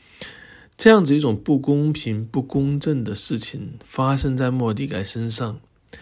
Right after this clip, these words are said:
有时候我们可能觉得说，哎，末底改这件事情好像是一个故事哈，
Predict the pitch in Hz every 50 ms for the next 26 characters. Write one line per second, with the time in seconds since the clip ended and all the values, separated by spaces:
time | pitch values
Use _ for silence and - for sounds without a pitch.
0 | - - - _ - - - - - - - - - _ _ _ _ _ _ _
1 | _ _ _ _ _ _ _ _ - 156 156 156 - 208 196 196 214 208 180 156
2 | - - - _ _ _ _ _ _ _ _ - 135 123 120 117 123 135 143 147
3 | 151 - - - - 123 113 113 113 120 127 127 - - _ _ _ - - 117
4 | 117 117 123 131 120 - - 135 131 131 131 135 - - _ _ _ - - 147
5 | 127 120 120 110 - _ _ _ _ - 151 143 135 131 139 139 135 120 110 107
6 | 113 127 123 131 123 117 - - 147 135 - - 113 110 107 - 104 98 98 -
7 | 113 113 113 - 131 117 113 120 113 - 139 123 110 104 - - 127 107 107 107
8 | 98